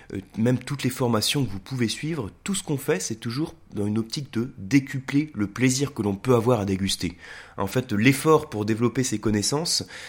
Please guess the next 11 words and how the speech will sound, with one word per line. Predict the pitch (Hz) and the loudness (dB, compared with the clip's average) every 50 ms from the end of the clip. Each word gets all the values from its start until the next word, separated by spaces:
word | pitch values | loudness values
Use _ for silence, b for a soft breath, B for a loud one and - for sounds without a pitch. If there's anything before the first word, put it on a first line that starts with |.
| B B B - | B B B -2
ça | - - 117 | 2 2 2
permet, | 104 - 135 117 113 127 139 135 135 - - - 95 - | 2 4 4 6 6 6 6 4 2 -2 -8 -12 -12 -8
pour | - 110 101 | -4 0 2
reprendre | 101 95 - 113 113 107 | 2 2 2 2 2 4
Dali, | 110 107 117 131 135 | 4 4 4 4 2
hein, | 117 | 2
de | 98 95 90 | 2 0 0
mieux | 92 101 113 127 131 | 2 4 6 6 6
goûter | 123 107 98 120 135 135 - 143 | 6 4 2 0 2 4 6 4
des | 127 113 | 6 6
secrets, | 110 - 120 113 - - 120 139 | 4 2 2 0 0 0 0 0